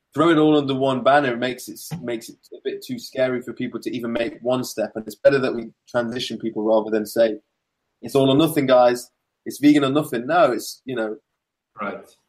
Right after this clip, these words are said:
Speaker 1: only meat on the weekends or something to begin with, and then uh, as, as you start to realize the foods you enjoy, then you can make the transition with the rest.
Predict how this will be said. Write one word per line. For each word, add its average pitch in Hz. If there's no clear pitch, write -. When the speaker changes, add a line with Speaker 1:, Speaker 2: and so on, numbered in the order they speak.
Speaker 1:
only 143
meat 143
on 135
the 135
weekends 131
or 107
something 107
to 107
begin 127
with, 113
and 113
then 123
uh, 117
as, 117
as 123
you 123
start 113
to 117
realize 120
the -
foods 120
you 113
enjoy, 113
then 117
you 110
can 113
make 110
the 107
transition 113
with 104
the 107
rest. -